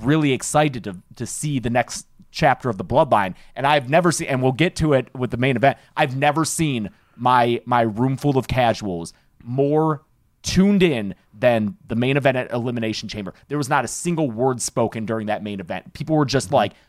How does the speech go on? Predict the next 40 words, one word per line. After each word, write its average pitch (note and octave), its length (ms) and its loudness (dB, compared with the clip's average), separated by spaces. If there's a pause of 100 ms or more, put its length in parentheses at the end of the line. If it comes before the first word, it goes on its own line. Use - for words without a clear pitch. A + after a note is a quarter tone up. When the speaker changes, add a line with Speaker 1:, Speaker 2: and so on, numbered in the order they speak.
(280)
Speaker 1:
eyes D#3 340 2
glued C#3+ 400 0
to C#3 80 -4
the A#2 100 -6
screen, A#2 560 -8 (240)
even E3 240 -2
during D3+ 220 0
the C#3 80 -2
five C3 360 2
minutes E3 340 -2
where A#2+ 140 -4
they're A2 100 0
just, A2+ 220 -6
like, A2+ 160 -4
circling G2+ 480 -8
each F2 180 -12
other. D#2+ 220 -12
It G#2 80 -10
was, G2 240 -14
it G#2+ 80 -14
was G2 160 -12
am-, G2 180 -12 (120)
amazing. G2 420 -8
And A2 60 -4
I'm A#2+ 80 -4
just C#3 140 -6
so G#3+ 140 2
glad F3+ 360 4 (180)
that C#3 140 -4
finally E3+ 380 0
this C3 180 -6
thing D3+ 160 -2
I've C3+ 120 2
been B2 140 -2
advocating A#2+ 560 0
for G#2 340 -2 (180)
is, A#2+ 180 -6
like, A2+ 280 2 (440)
good E3 200 4
enough C3+ 440 2